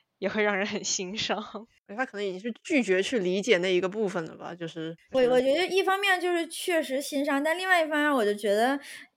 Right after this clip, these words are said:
Speaker 3: 嗯，他不能说是他在之前到处去宣讲一些纳粹言论，然后还要去 expect 波尔能做到像原来那样接待自己。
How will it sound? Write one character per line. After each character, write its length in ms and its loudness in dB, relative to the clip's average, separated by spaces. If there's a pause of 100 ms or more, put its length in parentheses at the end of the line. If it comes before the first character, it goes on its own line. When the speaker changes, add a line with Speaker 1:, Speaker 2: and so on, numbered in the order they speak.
Speaker 3:
嗯， 160 -4
他 220 4
不 160 0
能 240 2
说 260 2
是 200 4
他 180 -2
在 160 6
之 180 -4
前 360 2 (260)
到 160 10
处 220 -2
去 180 -4
宣 300 0
讲 200 6
一 40 -4
些 120 2
纳 200 6
粹 200 2
言 240 4
论， 240 2
然 160 6
后 80 4
还 140 0
要 220 6
去 240 -4
expect 640 4 (320)
波 180 10
尔 200 10
能 200 0
做 160 2
到 140 8
像 180 2
原 140 4
来 120 4
那 80 2
样 160 4
接 160 0
待 220 6
自 180 -6
己。 140 -12